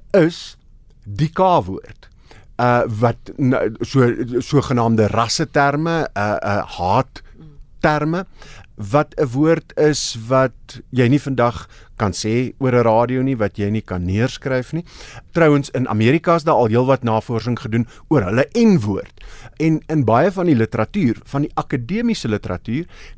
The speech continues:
kies skrywers om nie eers die woord, uh, uit te skryf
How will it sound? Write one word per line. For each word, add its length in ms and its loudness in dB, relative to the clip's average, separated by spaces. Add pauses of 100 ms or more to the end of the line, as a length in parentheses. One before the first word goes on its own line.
(120)
kies 440 0
skrywers 600 2 (100)
om 200 4
nie 140 2
eers 200 2
die 100 0
woord, 420 0 (140)
uh, 180 2 (120)
uit 180 2
te 80 -2
skryf 400 -8